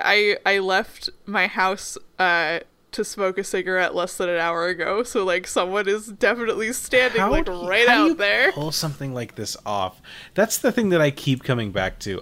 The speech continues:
Speaker 2: I can think of
Speaker 1: Uh,
Speaker 2: little
Speaker 1: and
Speaker 2: individual, like, things I could pull off in this A R G, but I can't imagine how you pull off the, just, like, the, the concept as a whole. I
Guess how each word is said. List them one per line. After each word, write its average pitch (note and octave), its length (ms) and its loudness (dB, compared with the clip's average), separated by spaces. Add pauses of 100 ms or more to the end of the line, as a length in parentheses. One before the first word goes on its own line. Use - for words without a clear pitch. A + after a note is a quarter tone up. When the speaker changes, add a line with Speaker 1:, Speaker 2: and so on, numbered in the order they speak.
Speaker 2:
I D#3 100 2
can F#3+ 200 0
think G3 180 0
of D3+ 100 2
Speaker 1:
Uh, A3 200 6
Speaker 2:
little D#3 180 4
Speaker 1:
and G#3+ 140 0
Speaker 2:
individual, A#2 920 0
like, F#2 380 -2 (920)
things B2+ 440 2
I A#2+ 100 4
could G#2+ 240 -2
pull A2+ 260 0
off G2+ 280 2
in C#3 80 0
this C#3+ 200 -2
A D#3 140 2
R D#3+ 160 2
G, E3 320 -2 (460)
but D3 80 2
I D3+ 80 4
can't F3 500 -2
imagine C3+ 480 0
how B2 160 0
you B2 240 -2
pull C3+ 380 -2
off A#2+ 260 2
the, A2+ 760 -4 (640)
just, - 280 0
like, C3+ 320 -4
the, D3 180 4
the C3+ 240 -2
concept C#3+ 920 -2
as B2+ 280 -6
a A2 140 -2
whole. G#2 440 -6 (1080)
I C3+ 200 -4